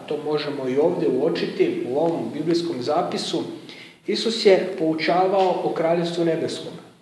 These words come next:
Odnosno, ono što je već navještao za vrijeme svoje zemaljske službe, možemo reći da je malo produbljivao tijekom tog, e, vremenskog perioda od četrdeset dana poslije, e,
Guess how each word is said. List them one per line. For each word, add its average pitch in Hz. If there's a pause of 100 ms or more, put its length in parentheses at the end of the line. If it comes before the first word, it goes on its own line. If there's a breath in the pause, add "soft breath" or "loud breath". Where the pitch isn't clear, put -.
(100)
Odnosno, 180 (460 loud breath)
ono 226
što 226
je 170
već 214
navještao 175 (100)
za 151
vrijeme 185
svoje 147
zemaljske 156
službe, 202 (280)
možemo 180
reći 185
da 143
je 135 (400)
malo 185
produbljivao 170 (380 loud breath)
tijekom 170 (100)
tog, 170
e, 139
vremenskog 165
perioda 151
od 143
četrdeset 135
dana 131 (120)
poslije, 127
e, 117